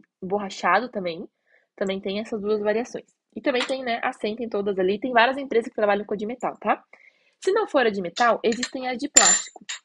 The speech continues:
Eu tô sem uma aqui que eu queria mostrar. É, essa aqui, ela é de plástico, ó. Acho que dá pra ver, né? Tem essas aqui também, que são branquinhas, ó. Elas não são de metal.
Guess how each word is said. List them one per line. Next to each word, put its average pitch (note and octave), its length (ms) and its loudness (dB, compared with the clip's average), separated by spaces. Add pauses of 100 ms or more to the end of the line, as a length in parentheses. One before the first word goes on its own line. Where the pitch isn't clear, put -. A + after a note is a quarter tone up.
(680)
Eu B3 140 2
tô C#4+ 100 0
sem D4+ 280 -8
uma C#4 160 -6
aqui C4 240 -10
que B3 100 -8
eu A3+ 60 -6
queria A3+ 180 -10
mostrar. A3 800 -6 (1200)
É, G3 400 2
essa D#4 160 2
aqui, D4 300 -2
ela B3+ 180 0
é B3 40 -2
de B3 120 -4
plástico, G#3 680 -4
ó. E3+ 40 -6
Acho - 560 -20
que G#3 60 -6
dá G#3 100 4
pra A#3+ 160 -2
ver, G3 160 -4
né? F3+ 260 -8 (380)
Tem G#3+ 140 6
essas G#3+ 180 2
aqui G3 160 -4
também, G3 320 -6
que A3 80 -14
são G3 160 -8
branquinhas, G3 680 -6
ó. F3 180 -4
Elas F#3+ 240 -4
não B3 160 -4
são C#4+ 160 -6
de C#4 140 -6
metal. G#3 500 0